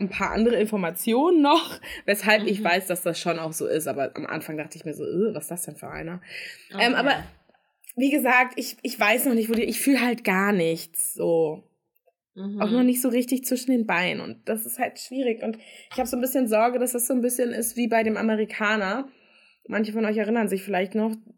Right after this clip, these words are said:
Speaker 1: wo ich dann so aus Mitleid dann irgendwie was gestartet hab und am Ende hab ich mich dann so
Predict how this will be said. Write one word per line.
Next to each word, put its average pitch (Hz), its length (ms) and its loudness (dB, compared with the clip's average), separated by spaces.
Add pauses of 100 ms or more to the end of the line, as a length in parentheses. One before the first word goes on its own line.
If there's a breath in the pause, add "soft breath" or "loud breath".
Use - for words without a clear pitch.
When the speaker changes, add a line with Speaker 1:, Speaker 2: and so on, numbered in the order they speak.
(100)
Speaker 1:
wo 202 140 -2
ich 220 100 0
dann 220 140 0
so 208 100 0
aus 196 220 -2
Mitleid 214 880 2
dann 196 180 0
irgendwie 220 320 -2
was 214 180 -6
gestartet 185 720 -6
hab 180 220 -10
und 202 200 -4
am - 120 -6
Ende 196 320 -2
hab 190 140 -6
ich 202 80 -10
mich 214 120 -2
dann 202 140 -10
so 208 160 -12